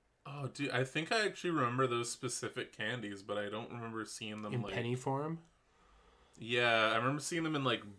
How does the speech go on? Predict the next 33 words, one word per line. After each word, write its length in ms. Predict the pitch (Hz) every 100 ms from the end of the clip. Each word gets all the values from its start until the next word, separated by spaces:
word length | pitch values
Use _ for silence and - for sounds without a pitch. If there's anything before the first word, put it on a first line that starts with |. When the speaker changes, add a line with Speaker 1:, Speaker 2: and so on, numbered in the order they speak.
| -
Speaker 1:
bulk 400 | 95 117 165 -
containers 760 | - 160 156 165 165 170 175 165
at, 120 | 123
like, 320 | 107 101 92 - _ _ _
the 120 | 113
grocery 760 | 107 113 107 123 131 156 151 160
store, 200 | - 143
Speaker 2:
Right, 120 | 127
Speaker 1:
but, 140 | 123 175
Speaker 2:
right. 220 | 127 117
Speaker 1:
like, 340 | 101 95 - - _ _ _ _ _ _ _ _ _ _ _ _ _ _
yeah. 440 | 113 117 110 104 104 - _ _ _ _ _ -
Speaker 2:
That's 220 | - 403
Speaker 1:
Huh. 100 | 339
Speaker 2:
how 80 | 127
fucking 460 | 127 - 156 156 143
Speaker 1:
Ooh, 40 |
Speaker 2:
old 240 | 139 147 143
Speaker 1:
that's 80 |
Speaker 2:
I 120 | 127 131
am. 300 | 120 117 120 - - -
It 80 |
was 180 | 139 139
at 100 | 143 135
a 60 |
general 540 | 127 113 139 151 156 143
store 400 | - 147 139 156
that 160 | 139
was 120 | 123 120
also 340 | 123 131 156
the 100 | 143
post 400 | 143 135 120 -
office. 600 | 120 110 - 117 110 -